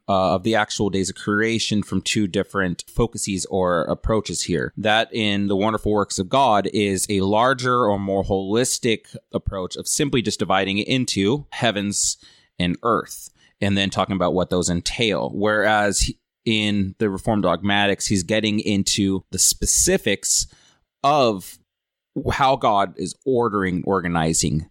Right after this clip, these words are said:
this creation narrative, that being the creation, separation, and filling. So in other words, we're getting kind of a flyby overlook, uh, survey here in, uh, Wonderful Works of God, just for the, uh, just kind of evidencing of what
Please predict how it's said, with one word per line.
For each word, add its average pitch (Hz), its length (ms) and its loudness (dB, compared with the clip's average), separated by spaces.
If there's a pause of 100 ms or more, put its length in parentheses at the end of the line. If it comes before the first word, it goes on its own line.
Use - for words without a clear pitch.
(140)
this 98 260 0
creation 92 580 -2
narrative, 82 540 -2 (320)
that 90 260 0
being 90 300 0
the 82 60 -4
creation, 87 500 -2
separation, 87 920 0
and 76 280 0
filling. 92 640 -4 (140)
So - 140 -2
in 135 80 0
other 139 160 2
words, 127 420 -2
we're 127 200 -2
getting 120 300 0
kind 110 140 0
of 95 60 -2
a 92 60 0
flyby 104 920 2
overlook, 90 920 0
uh, 82 160 2
survey 85 520 0
here 90 360 0
in, 87 540 0 (100)
uh, 85 340 0
Wonderful 87 420 -2
Works 80 300 -2
of 80 140 -6
God, 120 400 -2 (360)
just 101 220 -2
for 98 220 2
the, 85 340 2
uh, 82 220 2
just 67 180 -8
kind 98 140 -2
of - 80 -4
evidencing 87 480 -2
of 76 80 -2
what 82 260 0